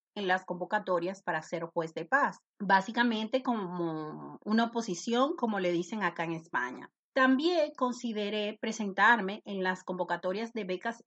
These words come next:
internacionales que se estaban realizando en mi país a través del Ministerio de Educación.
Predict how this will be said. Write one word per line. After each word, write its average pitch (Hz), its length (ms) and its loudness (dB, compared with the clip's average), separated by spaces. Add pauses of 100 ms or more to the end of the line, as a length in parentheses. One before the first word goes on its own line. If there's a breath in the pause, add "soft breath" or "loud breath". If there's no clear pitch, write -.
internacionales 208 1200 0 (100)
que 185 120 -6
se - 80 -8
estaban 185 400 0
realizando 208 480 -2
en 202 60 -4
mi 214 120 -6
país 208 480 0 (300)
a 202 160 12
través 185 320 2
del 190 160 -4
Ministerio 175 480 -2
de 180 80 4
Educación. 165 720 -6